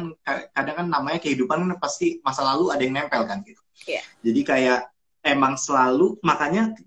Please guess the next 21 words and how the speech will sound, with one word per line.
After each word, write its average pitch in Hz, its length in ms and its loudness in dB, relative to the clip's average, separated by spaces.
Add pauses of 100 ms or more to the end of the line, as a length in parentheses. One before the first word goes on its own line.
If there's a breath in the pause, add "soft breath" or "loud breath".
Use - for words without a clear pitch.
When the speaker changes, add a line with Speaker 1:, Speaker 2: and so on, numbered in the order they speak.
(100)
Speaker 1:
tanpa 160 320 0
disengaja 147 580 0
ketika 180 240 0
kita 139 180 -2
bikin 131 240 -2
dekat, 214 280 -4
lagunya 170 340 0
tuh 285 140 -2
emang 160 240 2
marah-marah. 113 680 0
Lagunya 131 320 -2
memang 147 320 0
tentang, 101 520 2 (400)
emang 117 220 2
tentang 117 260 4
ngelepas 120 320 4
unek-unek 117 380 0
aja. 127 300 2
Kasarnya 151 420 4
kayak 139 200 4
gini, 196 160 6